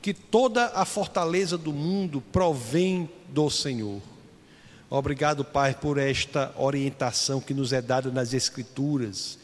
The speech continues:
pelo poder que é proveniente do Teu Espírito, pela possibilidade de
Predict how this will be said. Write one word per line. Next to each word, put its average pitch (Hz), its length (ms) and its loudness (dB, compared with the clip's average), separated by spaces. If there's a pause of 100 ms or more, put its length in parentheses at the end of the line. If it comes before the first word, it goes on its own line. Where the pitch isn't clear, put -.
(460)
pelo 175 200 4
poder 175 840 2
que - 100 -6
é 156 40 0
proveniente 160 680 0
do 151 80 -12
Teu 160 260 -6
Espírito, - 880 -4 (760)
pela 185 220 2
possibilidade 185 1300 2
de 156 160 -4